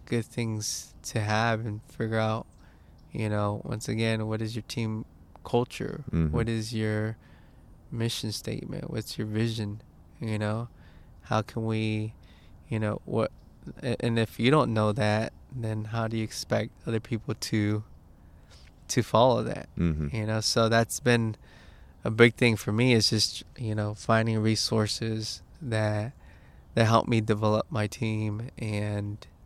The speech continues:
Speaker 1: um, continuing to motivate them and encouraging. And right now, I, I, my wife helps me.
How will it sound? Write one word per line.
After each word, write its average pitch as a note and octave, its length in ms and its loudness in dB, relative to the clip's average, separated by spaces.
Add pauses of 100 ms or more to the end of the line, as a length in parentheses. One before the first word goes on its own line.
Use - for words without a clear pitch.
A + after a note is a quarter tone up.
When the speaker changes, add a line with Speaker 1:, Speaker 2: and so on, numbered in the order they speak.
(100)
Speaker 1:
um, C#3 600 -8 (380)
continuing A2 920 0
to - 200 -4
motivate G#2 580 0
them G#2 520 0 (600)
and G#2 160 -4
encouraging. G#2 720 0
And A2+ 280 -2 (800)
right B2+ 140 6
now, B2 320 12
I, A2+ 280 6
I, A#2 280 2
my A2 280 2
wife A2 400 2
helps A#2 360 0
me. G#2+ 500 0